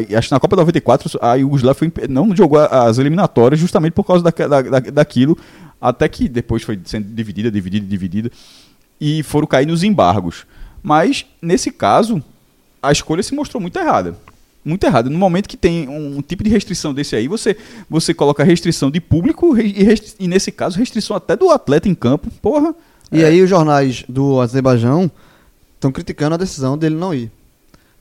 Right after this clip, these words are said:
Speaker 2: né? É, um jo-, um site lá, Z-, Zergalo, não sei se se fala assim, mas, assim, um, tá no site dele escrito o seguinte: ele preferiu, o Mkhitaryan preferiu ser refém dos próprios medos. É,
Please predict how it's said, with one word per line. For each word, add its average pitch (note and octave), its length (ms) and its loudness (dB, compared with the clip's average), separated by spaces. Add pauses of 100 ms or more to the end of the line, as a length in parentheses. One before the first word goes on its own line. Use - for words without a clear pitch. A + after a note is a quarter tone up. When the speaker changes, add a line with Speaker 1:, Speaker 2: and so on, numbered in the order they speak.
(120)
Speaker 2:
né? A#2 240 -2 (200)
É, A2 640 -4
um - 80 -10
jo-, B2 140 -4
um A#2+ 120 -2
site B2 340 -2
lá, A2 340 -4 (360)
Z-, A2 300 -20
Zergalo, A#2+ 760 0
não A2+ 80 -8
sei A#2+ 140 -10
se A#2+ 140 -6 (100)
se - 120 -16
fala A#2 180 -4
assim, A#2 240 -6 (560)
mas, B2+ 340 0
assim, B2 380 -4
um, A#2 360 -4 (200)
tá C3+ 120 0
no D3+ 100 0
site C3+ 260 -2
dele C3+ 380 0
escrito C#3+ 300 -4
o - 40 -12
seguinte: B2 380 -6 (500)
ele D#3 140 2
preferiu, F3 720 4
o - 20 -4
Mkhitaryan B2 460 -2
preferiu D#3 400 2
ser F3 140 2
refém D#3+ 480 2
dos D#3+ 160 -2
próprios F3+ 380 2
medos. C3+ 540 0 (640)
É, A#2 640 -2